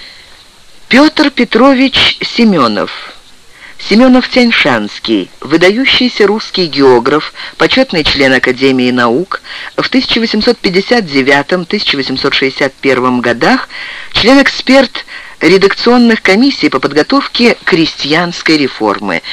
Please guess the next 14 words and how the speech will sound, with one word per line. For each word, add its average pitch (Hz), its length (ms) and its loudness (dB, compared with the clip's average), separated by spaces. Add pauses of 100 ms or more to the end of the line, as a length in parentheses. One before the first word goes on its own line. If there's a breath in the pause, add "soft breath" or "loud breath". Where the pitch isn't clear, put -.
(260 loud breath)
С - 180 -6
тысяча 262 400 0
девятьсот 196 600 0
второго, 143 720 2
тысяча - 340 -4
девятьсот 131 380 -4
пятого 131 520 0
годов 196 480 0 (340 loud breath)
активно 254 480 2
участвовал 208 600 2
в 175 60 0
работах 175 500 2
особого 175 400 0
совещания 156 840 0